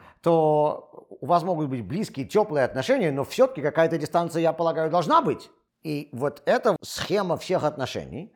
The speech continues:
В наших отношениях с Богом то же самое. У нас должна быть любовь и должен быть трепет. Что же из них первоначально? Сказано, трепет первоначален.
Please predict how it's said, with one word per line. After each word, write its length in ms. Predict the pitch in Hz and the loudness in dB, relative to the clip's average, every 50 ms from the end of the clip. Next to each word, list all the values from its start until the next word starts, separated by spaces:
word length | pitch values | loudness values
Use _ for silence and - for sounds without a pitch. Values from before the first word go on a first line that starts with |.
| _ - | _ -10
В 40 | |
наших 360 | - 196 196 170 - 151 113 - | -8 -8 -6 -6 -6 -8 -6 -6
отношениях 720 | - - - 131 120 - 196 208 170 127 110 95 95 - | -8 -8 -8 -8 -8 -6 -6 -6 -4 -6 -6 -8 -10 -12
с 120 | - - | -12 -8
Богом 520 | 113 151 240 302 247 170 123 131 165 175 - - - - - | -4 -2 0 0 0 0 -2 -2 -2 -4 -10 -16 -16 -4 -2
то 100 | 180 202 | 0 2
же 120 | 220 247 | 2 2
самое. 420 | 233 - 294 440 440 - 120 - - - _ _ _ _ _ _ _ - | 2 2 2 0 0 -4 -8 -8 -10 -16 _ _ _ _ _ _ _ -10
У 40 | 117 | -8
нас 380 | 139 170 170 165 - - - _ _ - _ _ _ _ | -6 -4 -4 -6 -6 -8 -10 _ _ -20 _ _ _ _
должна 320 | - 117 120 104 139 147 | -10 -8 -8 -8 -8 -8
быть 180 | 131 110 104 78 | -8 -8 -10 -10
любовь 380 | 87 98 87 76 76 80 110 - - _ _ _ _ _ _ _ _ | -8 -10 -10 -8 -10 -10 -12 -12 -16 _ _ _ _ _ _ _ _
и 80 | - 101 | -12 -10
должен 240 | 120 117 113 120 135 | -8 -8 -8 -8 -10
быть 120 | 143 147 | -10 -8
трепет. 460 | - 202 269 247 - 104 - _ _ _ _ _ _ _ _ | -8 -8 -8 -8 -8 -12 -14 _ _ _ _ _ _ _ _
Что 360 | - - - - 135 156 180 | -20 -20 -12 -6 -4 -4 -4
же 400 | 147 131 143 117 98 87 - - _ _ _ _ | -2 -2 -4 -4 -4 -6 -10 -16 _ _ _ _
из 160 | - 98 87 87 | -16 -14 -12 -10
них 180 | 123 131 - | -10 -12 -10
первоначально? 880 | - 113 101 82 82 87 78 - - - 73 67 65 65 85 117 180 196 _ _ _ _ _ _ _ | -10 -10 -10 -10 -10 -12 -12 -12 -12 -12 -12 -12 -12 -14 -14 -14 -16 -18 _ _ _ _ _ _ _
Сказано, 400 | _ - - - 101 107 117 120 | _ -18 -12 -8 -8 -8 -8 -10
трепет 340 | - 131 143 139 - 147 - | -10 -8 -10 -10 -10 -14 -14
первоначален. 680 | - - 131 143 143 139 - - 156 - - - 110 | -12 -12 -10 -10 -10 -10 -8 -8 -8 -8 -10 -12 -18